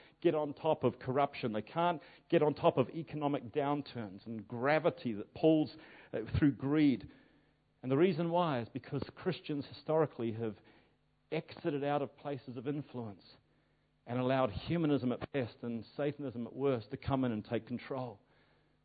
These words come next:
So for fifteen years in the banks of Europe and the banks of America on Wall Street, the books and the teachings was greed is good, greed will stir an economy, greed.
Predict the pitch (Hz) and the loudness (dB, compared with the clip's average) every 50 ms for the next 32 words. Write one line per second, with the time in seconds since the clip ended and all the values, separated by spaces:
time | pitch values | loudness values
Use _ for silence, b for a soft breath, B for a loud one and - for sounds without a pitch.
0 | _ - - - 147 - - 123 - - 175 - - - 170 165 160 156 156 156 | _ -6 0 2 2 2 0 -4 -2 -2 -2 -2 0 0 0 2 2 2 2 2
1 | 156 151 147 131 113 107 98 120 117 113 113 110 104 - b b b b b b | 2 2 2 2 0 -2 -4 -6 -6 -6 -4 -6 -6 -8 b b b b b b
2 | b b b b b _ - 101 - 139 147 165 156 - - - - 135 104 113 | b b b b b _ -8 -2 0 2 2 2 0 -4 -6 -6 -6 -6 -4 0
3 | 135 147 143 123 110 101 - 120 117 113 110 90 123 131 143 147 139 - - 123 | 2 2 4 2 2 0 -4 -6 -6 -6 -6 -4 -4 -4 -4 -6 -8 -10 -8 -6
4 | 135 135 135 139 139 139 135 131 - - 117 110 110 110 127 143 139 - - - | -4 -2 -2 0 0 0 -2 -4 -6 -8 -6 -6 -4 -2 -2 -2 -2 -4 -6 -6
5 | - 113 95 - - - b b b b b b b b b b b b _ _ | -6 -6 -6 -6 -12 -20 b b b b b b b b b b b b _ _
6 | _ _ _ 117 98 95 160 160 160 - - - - 147 139 123 117 - - 143 | _ _ _ -14 2 4 4 4 4 0 -8 -12 -6 -4 -4 -4 -4 -6 -8 -8
7 | 147 - - - 127 113 104 101 - 113 110 - - - 113 127 131 127 117 117 | -8 -8 -8 -8 -8 -8 -8 -10 -10 -12 -14 -12 -12 -6 -4 -2 -2 -2 -2 -4
8 | 95 - - - 127 117 113 98 - - 110 117 135 131 123 104 107 107 - - | -6 -8 -8 -6 -4 -4 -4 -4 -6 -8 -6 -2 -2 -2 -2 -2 -6 -8 -10 -14
9 | - - 123 117 113 110 107 104 - - 127 127 123 110 104 92 87 - 113 131 | -12 -10 -8 -6 -6 -6 -8 -10 -6 -4 -2 0 0 -2 -2 -4 -6 -4 -2 -2
10 | 127 120 - | 0 0 -2